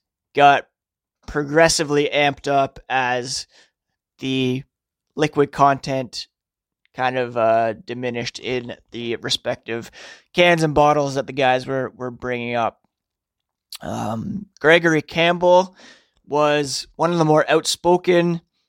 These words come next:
players on the call. Many were calling him the M V P of the night. Um, I found him to be a, a bit much. I'd say if there was an M V P, I'd probably say Milan Lucic, not only for some of the stories that he told, but also,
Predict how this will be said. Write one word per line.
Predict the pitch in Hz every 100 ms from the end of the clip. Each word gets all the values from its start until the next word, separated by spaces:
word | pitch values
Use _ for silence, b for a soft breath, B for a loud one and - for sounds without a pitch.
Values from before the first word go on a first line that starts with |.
| _ _
players | 175 175 180 180
on | 147 143
the | 151
call. | - 156 160 170 180 - b b
Many | - 156
were | 151
calling | 147 165 156 151
him | 147 156 156
the | 120
M | 131
V | 143 139
P | - 151
of | 143
the | 135
night. | 135 143 156 - - b b b _
Um, | 123 123 117
I | 143
found | 180 165
him | 160 147
to | 131
be | 139 143
a, | - -
a | 139
bit | 143 _ - -
much. | 143 127 - -
I'd | 117 143
say | 165
if | 160 151
there | 147
was | 135
an | 135
M | 139
V | 131 131
P, | - 135 127 123 b b b
I'd | 131
probably | 175 151
say | 143 139
Milan | 131 135 135 135
Lucic, | 131 175 - 196 190 - - _ _ _ _ _
not | 151 160
only | 160 160
for | 147 - 139 139 135 131 _ _ _ _ _
some | 147
of | 147
the |
stories | 139 185 185 185
that | 170
he | 165
told, | - 160 160 156 147
but | 139
also, | 92 135 139 - 135 127 127